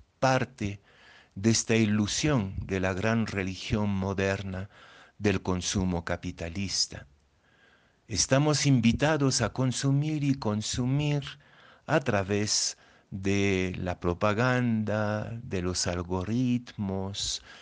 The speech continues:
de los cookies. Estamos constantemente solicitados, sabiendo, sin embargo, que las grandes mayorías van a ser excluidas.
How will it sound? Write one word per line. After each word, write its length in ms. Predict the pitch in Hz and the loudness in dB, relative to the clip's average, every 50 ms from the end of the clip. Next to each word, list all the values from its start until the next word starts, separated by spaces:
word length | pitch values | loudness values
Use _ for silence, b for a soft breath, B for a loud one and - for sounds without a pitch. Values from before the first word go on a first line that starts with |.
| B B | B B
de 120 | - 120 127 | 2 4 6
los 220 | 143 160 151 - | 6 6 4 2
cookies. 840 | - - 226 156 - - - 80 71 73 76 - - - - - - _ _ _ _ _ _ _ _ b b b b b b b b b b _ | 0 0 0 0 0 -4 -8 -8 -8 -6 -4 -4 -2 -4 -4 -6 -10 _ _ _ _ _ _ _ _ b b b b b b b b b b _
Estamos 760 | - 107 107 - - - 120 113 113 113 110 107 104 - - | -4 -2 0 0 0 2 4 4 4 4 4 2 0 -4 -8
constantemente 1200 | - - - 160 165 151 135 - - - 107 110 107 104 - 101 104 107 107 110 110 107 - 101 | -6 -2 0 2 2 2 2 0 2 2 2 2 2 0 0 0 0 2 2 2 0 0 -2 -4
solicitados, 1120 | 95 - - 101 90 90 92 - - - 85 - - 135 - - 117 110 110 107 - - B B B B B B | -4 -2 -2 -2 -2 -2 -2 -2 -4 -4 -6 -6 -4 -4 -4 -4 -4 -4 -6 -6 -8 -10 B B B B B B
sabiendo, 640 | - - 165 156 151 190 208 196 170 139 117 104 | -2 0 0 2 2 2 2 2 2 2 2 2
sin 260 | 104 - - 113 104 104 | 2 2 0 0 2 2
embargo, 640 | 104 104 98 90 95 95 - - 101 98 90 - b b b b b b b b b b _ _ | 0 0 0 0 0 0 -2 -4 -8 -8 -10 -10 b b b b b b b b b b _ _
que 320 | - 113 107 110 107 - - - | 0 2 4 4 2 0 -2 -2
las 220 | 104 101 98 90 | -2 -2 -2 -2
grandes 600 | 92 98 101 107 110 110 101 98 98 92 - - | -2 -2 0 0 0 0 0 0 -2 -2 -2 -2
mayorías 840 | 104 101 95 95 98 95 92 92 104 107 98 95 95 95 - - - - | -2 -2 -2 -2 -4 -4 -4 -2 -2 -2 -2 -2 -2 -4 -4 -6 -6 -4
van 240 | 104 101 101 95 | -4 -2 0 0
a 80 | 92 90 | 0 -2
ser 240 | - - 104 95 90 | 0 0 -2 -2 -2
excluidas. 1300 | 87 - - - - - - 85 87 87 90 90 90 90 - - - - - - - - - - | -4 -4 -6 -10 -10 -8 -6 -6 -4 -4 -4 -4 -4 -4 -6 -8 -10 -10 -10 -8 -8 -8 -10 -12